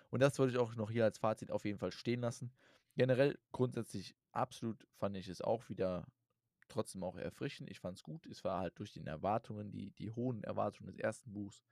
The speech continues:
gesetzt. Jetzt eine ganz andere Voraussetzung wie beim ersten Buch. Ich denke für trotzdem wiederum, was ich sagen muss, das Buch regt einen doch irgendwie einfach so schön unterbewusst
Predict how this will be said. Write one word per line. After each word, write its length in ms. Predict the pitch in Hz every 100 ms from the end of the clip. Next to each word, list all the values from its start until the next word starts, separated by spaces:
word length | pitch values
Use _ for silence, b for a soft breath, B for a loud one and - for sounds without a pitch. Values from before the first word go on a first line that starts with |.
| _ _ _ _ _ -
gesetzt. 580 | 95 107 151 - - _
Jetzt 300 | 110 - -
eine 80 | 104
ganz 200 | 98 104
andere 300 | 104 95 85
Voraussetzung 680 | - 78 104 139 180 - 151
wie 60 |
beim 160 | 127 123
ersten 360 | 120 127 - 113
Buch. 140 | 156 - _ _ _ _ _ _ _ _ _ _ _ _ -
Ich 80 | -
denke 260 | - 120 113
für 240 | - 104 -
trotzdem 640 | - 123 - 147 156 160 - _
wiederum, 540 | 202 120 110 107 131 139
was 140 | 101
ich 80 | 98
sagen 280 | - 98 113
muss, 260 | 113 113 -
das 160 | - 113
Buch 360 | - 127 139 _ _ _ _ -
regt 180 | 147 -
einen 140 | 113
doch 160 | 113 -
irgendwie 200 | 131 123
einfach 200 | 113 107
so 180 | - 101
schön 360 | - 117 120 123
unterbewusst 880 | - 131 170 147 139 123 135 139 -